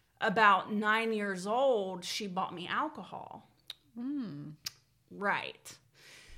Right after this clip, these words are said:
Speaker 1: You know,
Speaker 2: I have a nine-year-old daughter currently, and I'm thinking, "Wow." <laughs>
Speaker 1: Hey, yeah, how would that make you feel if
Speaker 2: Yeah.
Speaker 1: a family member bought your, your child alcohol?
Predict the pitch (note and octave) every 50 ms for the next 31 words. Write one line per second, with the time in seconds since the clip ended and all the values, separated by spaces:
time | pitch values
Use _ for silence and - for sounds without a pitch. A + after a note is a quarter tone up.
0 | - - - A#3+ C4 C4 C4 B3 B3+ A#3+ A#3 G3 - - A#3+ E4 F#4 G4+ G4 F#4
1 | E4+ C4+ B3+ B3 A#3+ A#3+ A3 A3 A3 G#3 G3+ G3+ G3+ G3+ F#3 A3+ G3+ G#3 G#3+ G#3+
2 | G#3 G3 G3 G3 - - F#3+ - C4+ C4 C4 B3 A3 G3 G3 G3+ G3+ G3+ G3+ G3
3 | G3 G3+ G3 G3+ A3 G#3 G#3+ G#3 G#3+ G3+ A3 G3 G3 G3+ G3 G#3 A#3 A3 G3+ D#3
4 | E3 - - - - - _ _ _ - - - - - F#4+ E4+ C#4+ A#3 D4 D4
5 | D4 C4+ C#4+ F#4 B4 B4+ G4+ C#4 C4+ C4+ C#4 C#4 C#4 B3+ B3 B3 B3 - B3 B3
6 | - - C#4+ E4+ F#4 F#4 C4+ - A#3 B3+ C4 A3+ F3 E3+ F3 G#3 G#3+ - - A3+
7 | A3+ A3+ A#3+ B3 A#3+ A#3+ A#3 A3+ A3+ A3 F#3+ - - G#3+ A3 A3 - - A#3 A3+
8 | G#3+ G#3+ G#3+ A3 G#3 G#3+ A3+ G#3 - C#4 C4+ D4 C#4+ - - - E4+ A4 - F#4
9 | D4+ B3+ G3 D#3+ F#2 F2+ - - -